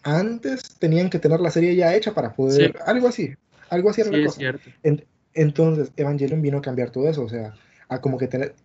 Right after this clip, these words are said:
Speaker 1: a cambiar el tipo, el tipo de comercio
Speaker 2: De
Speaker 1: que se
Speaker 2: negocio.
Speaker 1: hacía con,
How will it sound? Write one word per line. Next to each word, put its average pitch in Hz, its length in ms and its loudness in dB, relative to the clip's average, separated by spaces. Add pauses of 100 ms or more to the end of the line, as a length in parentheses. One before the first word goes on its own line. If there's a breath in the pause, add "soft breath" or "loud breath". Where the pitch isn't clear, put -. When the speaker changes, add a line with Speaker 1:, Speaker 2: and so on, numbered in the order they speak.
(400)
Speaker 1:
a 127 360 2
cambiar 139 300 2
el 156 180 2
tipo, 165 360 -4
el 143 240 -2
tipo 175 360 0
de 139 680 6
comercio 143 380 0
Speaker 2:
De - 0 -
Speaker 1:
que 135 40 2
se 131 100 6
Speaker 2:
negocio. 151 320 0
Speaker 1:
hacía - 80 -10
con, 127 140 -8